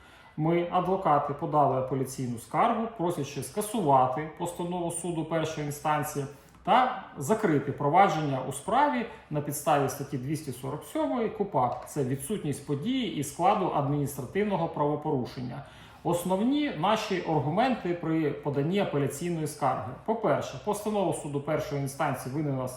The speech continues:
винесена з порушеннями норм процесуального та матеріального права. Суд не надав належної оцінки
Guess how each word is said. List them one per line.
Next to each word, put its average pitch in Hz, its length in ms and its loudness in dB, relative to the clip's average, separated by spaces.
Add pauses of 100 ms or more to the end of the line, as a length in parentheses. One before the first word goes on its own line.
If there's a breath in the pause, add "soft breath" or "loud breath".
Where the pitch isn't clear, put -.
винесена 160 420 0
з - 80 -10
порушеннями 233 680 0 (300 loud breath)
норм 208 260 6
процесуального 180 640 4
та 165 80 0
матеріального 156 680 2
права. 139 300 4
Суд 143 280 -4
не 190 140 2
надав 156 400 6
належної 131 500 2
оцінки 131 500 -6